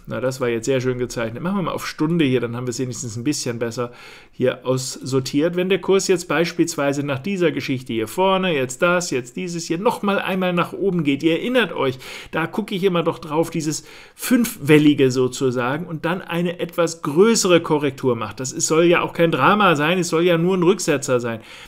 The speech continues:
Haben wir hier ja auch gehabt. Ihr seht das, da könnt ihr die Relation so ein bisschen sehen. So die Hälfte der Strecke wieder zurück.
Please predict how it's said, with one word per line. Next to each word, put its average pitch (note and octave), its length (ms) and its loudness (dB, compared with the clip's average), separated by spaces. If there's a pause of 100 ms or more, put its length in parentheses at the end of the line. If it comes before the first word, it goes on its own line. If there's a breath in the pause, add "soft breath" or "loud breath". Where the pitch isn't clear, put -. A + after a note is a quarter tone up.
(120)
Haben C#3+ 180 -2
wir E3+ 140 4
hier E3+ 200 4
ja F3 220 2
auch F3 220 0
gehabt. B2+ 320 0
Ihr D3 140 2
seht F3+ 240 4
das, D#3 140 0
da D3 60 -4
könnt E3 240 -2
ihr E3 60 -2
die D#3+ 80 -2
Relation E3+ 720 0
so D#3+ 80 0
ein C#3+ 100 0
bisschen C3 380 0
sehen. A#2 320 -4
So G3 120 -2
die F#3+ 120 0
Hälfte F#3+ 420 4
der E3 120 2
Strecke E3 400 -2
wieder C#3 180 0
zurück. D3+ 260 -2